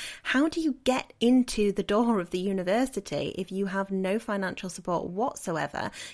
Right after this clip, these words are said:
You've been trying to manage on your own for a number of years and you're really struggling. Well, the answer is, for a lot of people, they simply don't. And I can't help but think to myself that whilst we are now seeing more cases of estrangement,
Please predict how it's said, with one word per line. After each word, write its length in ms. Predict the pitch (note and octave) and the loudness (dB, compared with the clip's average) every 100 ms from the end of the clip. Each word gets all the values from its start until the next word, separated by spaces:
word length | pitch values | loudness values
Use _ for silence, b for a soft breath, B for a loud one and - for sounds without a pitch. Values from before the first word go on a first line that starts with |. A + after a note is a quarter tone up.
| - | -4
You've 180 | G3+ | -2
been 160 | G#3 G3+ | 0 -2
trying 400 | - G#3 A3+ C4 | 0 0 2 2
to 120 | B3 | 0
manage 280 | G3+ F#3 F3+ - | -4 -2 -6 -4
on 140 | G3+ | -2
your 160 | A3 F#3 | 0 0
own 240 | E3 E3+ | 0 -2
for 160 | E3+ D#3 | -4 -4
a 60 | D#3 | 0
number 300 | G3 A#3 F3+ | 2 2 0
of 120 | D#3+ | -2
years 540 | D3 C3+ - A3 - _ - | -4 -4 -4 -6 -12 _ 0
and 120 | G#3+ | 2
you're 140 | A3 | 2
really 300 | G#3+ A3+ A#3+ | 2 2 2
struggling. 640 | A#3+ - D#4 C4+ F3+ - E3+ _ - | 0 0 -2 0 -2 -4 -10 _ -4
Well, 120 | G#3+ | 0
the 120 | A3 | 2
answer 300 | A3+ A3 - G3 | 2 0 -2 -4
is, 120 | F#3+ | -2
for 120 | - | -2
a 40 | |
lot 140 | F#3+ G3 | -2 -2
of 120 | A#3 | -2
people, 280 | D#3+ D3 - | -4 -6 -6
they 100 | E3 | -8
simply 380 | - F#3+ - F3 | -4 -6 -4 -6
don't. 640 | A3+ A#3 F3 - - - - | -4 -4 -6 -8 -16 -18 -2
And 120 | C#4 | 0
I 40 | D4 | 2
can't 300 | - D4 C#4 | 0 -2 -2
help 200 | C#4+ - | -4 -4
but 140 | B3 | -4
think 220 | C4 B3+ | -4 -4
to 100 | - | -4
myself 600 | G#3 G3 - F3 E3 - | -6 -6 -6 -6 -6 -8
that 280 | - - G3 | -8 -8 -6
whilst 520 | G#3+ A3+ A#3+ A#3+ - | -2 -2 -2 -6 -10
we 220 | A3 A3+ - | -4 -4 -2
are 300 | C4 C#4 C4+ | 0 2 2
now 240 | G#3+ F3+ | 0 -2
seeing 420 | E3+ - E3 D#3 D3+ | -6 -4 -4 -4 -4
more 160 | E3 D#3 | -6 -4
cases 440 | D#3+ D3+ - E3 | -6 -8 -8 -12
of 60 | D3+ | -10
estrangement, 800 | - D3 C#3 C#3 - - - | -8 -6 -6 -8 -8 -10 -10